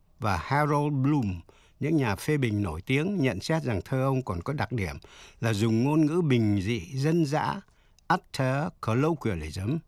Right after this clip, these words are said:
and down to earth, như trong những lời nói hàng ngày, đôi khi gói ghém một triết lý nhân bản, đôi khi sâu xa, đôi khi hóm hỉnh, thường thì khẳng định lạc quan,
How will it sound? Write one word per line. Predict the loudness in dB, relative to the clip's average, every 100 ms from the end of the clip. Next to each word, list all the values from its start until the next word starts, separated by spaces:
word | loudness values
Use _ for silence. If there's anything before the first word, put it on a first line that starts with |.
| _ -20 -16 -4
and | 0 0 2
down | 2 2
to | 0 0 0
earth, | -2 -8 -20 -20 _ -20 -20 -4
như | -2 0
trong | 2 2
những | 2 2
lời | 2 0
nói | 0 0
hàng | 0 0
ngày, | 0 -2 -6 -12 -20 -18 -2
đôi | 0 0
khi | 0 0
gói | 0 0 0
ghém | 0 0 -2
một | -2
triết | -4 0
lý | 0
nhân | 2 2 0
bản, | -2 -6 -14 _ -20 _ -2
đôi | -2
khi | 0 -2
sâu | 0 -2
xa, | -2 -2 -2 -4 -10 -20 -20 -4
đôi | 0 0
khi | 2 0
hóm | 2 0 2
hỉnh, | 0 -4 -10 _ _ _ -4
thường | 0 2 2
thì | -2
khẳng | -4 -4 -2 -2
định | -2 -2
lạc | -4 -4
quan, | -2 0 -2